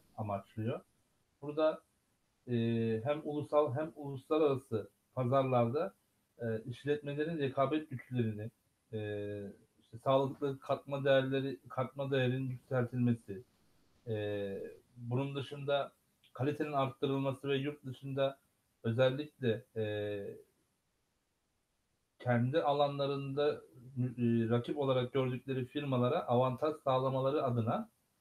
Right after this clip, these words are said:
e, hazırlayacakları projeleri genelde destekliyor.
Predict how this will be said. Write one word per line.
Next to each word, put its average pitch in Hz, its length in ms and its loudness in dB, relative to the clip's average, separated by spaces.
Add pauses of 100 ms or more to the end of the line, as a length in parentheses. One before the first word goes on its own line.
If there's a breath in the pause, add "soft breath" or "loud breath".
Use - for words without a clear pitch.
(280)
e, 123 380 0 (480)
hazırlayacakları 160 960 0
projeleri 156 680 2
genelde 110 380 0
destekliyor. 117 680 -4